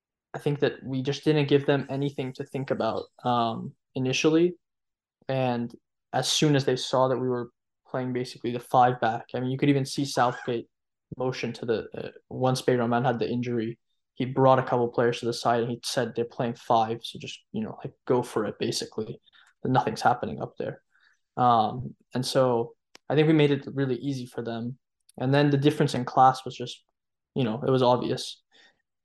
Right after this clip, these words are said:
Uh, I think maybe our expectations were a little bit higher, um, because we've had good results against big teams in the past couple World Cups. I think you can say, yeah, Argentina, Spain, Portugal. But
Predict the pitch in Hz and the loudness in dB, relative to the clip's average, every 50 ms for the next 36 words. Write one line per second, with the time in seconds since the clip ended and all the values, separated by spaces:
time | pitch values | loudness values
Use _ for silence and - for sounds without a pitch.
0 | - - - 123 117 117 117 - - 156 156 - 160 170 175 175 160 156 160 - | -6 0 2 4 4 4 2 2 -2 -2 0 2 2 4 6 6 6 4 4 2
1 | - _ _ _ _ - 139 135 131 127 131 - - 139 135 - - 139 131 - | -4 _ _ _ _ -2 0 2 2 2 0 -2 -4 -4 -4 -2 -2 -4 -2 -4
2 | 160 147 139 135 127 117 117 123 127 127 127 131 - - - 117 120 120 123 139 | -4 -6 -4 -4 -4 -4 -2 -2 -2 0 -2 -2 -4 -4 -4 -4 -2 0 0 2
3 | 147 156 160 160 160 156 _ _ _ _ _ _ _ - 127 127 123 117 117 110 | 4 4 4 2 0 -4 _ _ _ _ _ _ _ -6 -4 -2 -2 -4 -4 -8
4 | 117 - 139 139 - - 143 139 139 143 135 - 143 135 135 - - 151 147 147 | -10 -10 -8 -4 0 2 2 2 2 -2 -2 -2 -2 -4 -4 -4 -2 0 0 2
5 | 151 139 143 135 135 - 135 127 127 123 - - - 151 160 147 147 - - - | 2 2 2 0 0 -2 -4 -6 -6 -8 -10 -4 -2 0 0 -2 -4 -10 -10 -8
6 | 131 131 139 147 160 170 165 - - 127 127 123 123 - 131 131 - - - 160 | -6 -4 -4 -4 -6 -6 -10 -10 -6 -4 -4 -2 2 4 4 4 4 2 -2 -2
7 | 160 - 175 175 185 185 185 180 - - 208 208 214 208 - - - _ _ _ | 2 2 2 2 4 2 2 0 0 0 0 0 0 -2 -6 -16 -20 _ _ _
8 | _ _ _ _ _ _ _ _ - - 123 127 127 127 - _ _ - 131 127 | _ _ _ _ _ _ _ _ -8 -6 -4 -4 -4 -6 -10 _ _ -4 -2 -2
9 | 127 123 - - 139 123 117 117 120 113 - - - 123 127 123 127 123 127 - | -2 -2 -2 0 2 2 4 4 2 2 0 0 0 0 0 0 0 -4 -6 -4
10 | - 139 135 135 131 127 123 123 123 - - - - 127 123 120 120 123 131 - | -4 -2 0 0 2 2 2 0 -2 -4 -6 -4 -4 -2 -2 -2 -4 -6 -6 -4
11 | - 120 120 120 - 123 - 120 120 123 123 - _ _ - - - - - - | -4 -4 -4 -4 -4 -4 -2 -2 -2 -2 -4 -6 _ _ -20 -20 -20 -20 -20 -20
12 | - - - _ _ _ - 147 143 135 - | -20 -20 -20 _ _ _ 4 6 6 6 4